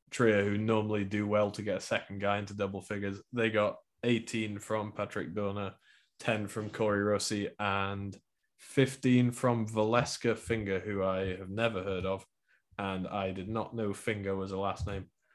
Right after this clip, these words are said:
Um, there was a Dutch national team player whose surname was Toes, so they should definitely, like, team up somehow.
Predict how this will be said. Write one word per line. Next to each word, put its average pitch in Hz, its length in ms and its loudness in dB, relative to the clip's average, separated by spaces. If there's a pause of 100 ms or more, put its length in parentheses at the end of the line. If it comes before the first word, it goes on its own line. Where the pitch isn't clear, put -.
(260)
Um, 117 560 4
there 135 180 2
was 156 260 8
a 135 80 4
Dutch 113 440 2
national 107 380 -2
team 101 220 -6
player 101 280 2
whose 98 240 -6
surname 104 400 -2
was 95 200 -8
Toes, 98 640 -2
so 107 240 -2
they 113 180 2
should 104 220 -6
definitely, 95 580 -4
like, 95 300 -4
team 95 240 -8
up - 160 -12
somehow. 98 400 -8